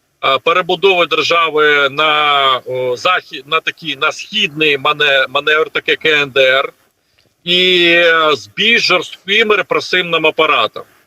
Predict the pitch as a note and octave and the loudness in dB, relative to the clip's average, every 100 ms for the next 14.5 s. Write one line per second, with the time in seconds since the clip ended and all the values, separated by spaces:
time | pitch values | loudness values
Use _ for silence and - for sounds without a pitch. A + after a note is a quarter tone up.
0 | _ _ _ C#3+ D3+ A#3+ A#3+ G#3 G3+ A#3 | _ _ _ -4 0 0 0 0 2 0
1 | G#3 - F#3+ F3+ G3+ G3 F3+ E3+ F3+ - | 0 -2 -4 -2 -2 -2 -4 -4 -4 -4
2 | G3 G3+ F#3+ E3+ D#3+ D#3+ C#3+ D3 D#3+ F3 | 0 0 2 -2 0 0 0 0 -2 -6
3 | C#3 D3 - D3 D3 B2+ G3 F3 C3+ A#2+ | -2 -2 -2 -2 -4 -2 0 2 2 0
4 | - E3 F#3 F3 D3+ C#3 C#3+ C#3+ C#3+ - | 0 0 2 0 0 0 0 -2 -4 -4
5 | D#3 D3 F3 F3 - D3 C#3 - D3+ - | -2 0 0 -2 0 0 0 -2 -12 0
6 | C#3+ C3 D3+ F3 E3 D#3 D3+ C3+ _ _ | 2 2 2 0 0 -2 -2 -4 _ _
7 | _ _ _ _ - D#3 F#3+ G#3 G3 A#3 | _ _ _ _ -6 -4 0 -2 -2 -4
8 | - A#3+ A#3+ A3+ - B3 - A#3+ A3 C#3 | -2 -2 0 -4 -4 -6 -4 0 2 2
9 | - F#2+ _ _ - C#3+ G#2+ D#3+ G3+ G3 | -2 -14 _ _ -10 -8 0 2 2 0
10 | F#3+ E3+ E3 D#3+ D3+ D3 C3 C3+ C3+ C3 | -4 -6 -2 -2 -2 -4 -2 0 0 -2
11 | B2 - C3 A#2+ B2+ - D3+ F3+ G3 F3 | -4 -4 -4 0 -2 -2 -2 2 0 -2
12 | F3 - D#3 D3 - B2+ - - G#3 D3+ | -8 -6 -2 -2 -2 -8 -8 -4 -4 0
13 | G3+ G3+ E3+ _ _ _ - D3+ D3 D4+ | 0 0 -2 _ _ _ -18 -10 -2 0
14 | D4+ - F3 D#3 G#2+ | 0 -2 -2 0 -2